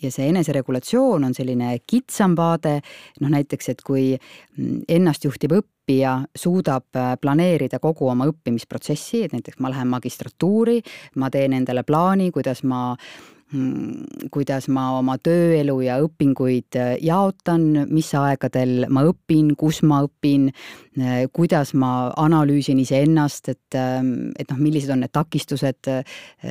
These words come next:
mis ei luba mul õppida oma võimete kohaselt ja siis kuidas, äh, ma neid takistusi eemaldan. Eh, siis eneseregulatsiooni puhul me räägime sellest, et kui mul on konkreetne ülesanne, mis vol-, võib olla ka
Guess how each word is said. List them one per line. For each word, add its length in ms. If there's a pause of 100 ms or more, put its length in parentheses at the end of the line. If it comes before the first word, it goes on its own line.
(160)
mis 460
ei 300
luba 280
mul 280
õppida 540
oma 180
võimete 420
kohaselt 480
ja 80
siis 160
kuidas, 480
äh, 400
ma 120
neid 140
takistusi 540 (140)
eemaldan. 480 (640)
Eh, 120
siis 280
eneseregulatsiooni 1120
puhul 300
me 120
räägime 360
sellest, 320
et 80
kui 180
mul 220
on 80
konkreetne 540 (100)
ülesanne, 640
mis 160
vol-, 240
võib 160
olla 180
ka 140